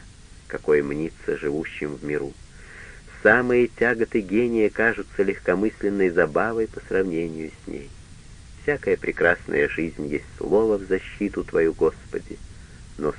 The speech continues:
слово святых выжжено каленым железом. Таково было, вероятно, последнее сетование,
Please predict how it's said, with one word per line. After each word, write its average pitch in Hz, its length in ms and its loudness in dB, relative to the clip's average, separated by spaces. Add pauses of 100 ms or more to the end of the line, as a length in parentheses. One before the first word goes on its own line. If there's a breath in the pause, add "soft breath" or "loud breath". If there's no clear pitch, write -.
слово 85 400 6 (100)
святых - 520 -2 (400 loud breath)
выжжено 87 800 0 (360)
каленым 76 580 2
железом. 69 560 -4 (3000)
Таково 113 520 8
было, 123 340 8
вероятно, 92 640 6
последнее 78 800 2 (120)
сетование, 98 720 2